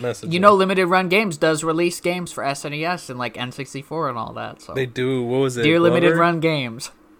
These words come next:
Speaker 2: Glover's coming to N sixty-four
Speaker 1: Yeah.
Speaker 2: from them, yeah.
Speaker 1: That's weird. That's super weird.
Speaker 2: I wish it was coming to Switch. But Persona games on the P S five, all in one place. I think the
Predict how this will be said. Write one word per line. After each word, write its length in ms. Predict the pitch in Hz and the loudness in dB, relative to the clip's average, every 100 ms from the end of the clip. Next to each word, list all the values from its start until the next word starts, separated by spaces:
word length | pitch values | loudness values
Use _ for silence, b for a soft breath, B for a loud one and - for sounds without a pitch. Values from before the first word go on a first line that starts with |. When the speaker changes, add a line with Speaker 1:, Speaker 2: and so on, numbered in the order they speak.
| 196 | -2
Speaker 2:
Glover's 380 | 190 208 233 | 2 4 4
coming 240 | - 220 214 | 0 -4 -4
to 60 | 165 | -6
N 140 | 165 | -8
sixty-four 520 | - 147 147 - 135 | -8 -8 -8 -6 -2
Speaker 1:
Yeah. 200 | 135 131 | 0 0
Speaker 2:
from 100 | 113 | -2
them, 100 | 120 | -6
yeah. 160 | 147 127 - _ b b | -8 -10 -14 _ b b
Speaker 1:
That's 200 | 127 - | -8 -4
weird. 380 | 147 143 127 117 | 0 0 0 -4
That's 180 | 127 - | -8 -6
super 300 | 147 139 117 | -6 -6 -6
weird. 360 | 117 113 117 - - _ - | -6 -6 -8 -14 -20 _ -10
Speaker 2:
I 20 | |
wish 160 | 123 131 | -10 -10
it 40 | |
was 80 | 120 | -8
coming 180 | 127 113 | -8 -8
to 60 | |
Switch. 440 | 107 117 110 - - - - - - - - | -12 -12 -12 -14 -20 -20 -20 -20 -20 -10 0
But 160 | - | 0
Persona 420 | 226 208 247 262 247 | 2 4 4 2 -2
games 400 | 240 247 247 226 | -4 -4 -6 -2
on 160 | 196 | -2
the 60 | 180 | -4
P 240 | - 208 | -8 -4
S 160 | 208 202 | -4 -2
five, 400 | - 190 196 185 | 2 4 4 2
all 220 | 160 170 185 | 2 2 2
in 140 | 175 | 2
one 220 | 175 180 | 0 0
place. 500 | - 170 175 170 - - B B B | -4 -2 -2 -4 -10 -14 B B B
I 60 | 151 | -6
think 260 | 151 190 - | -2 -4 -2
the 360 | 156 147 139 | 0 0 -2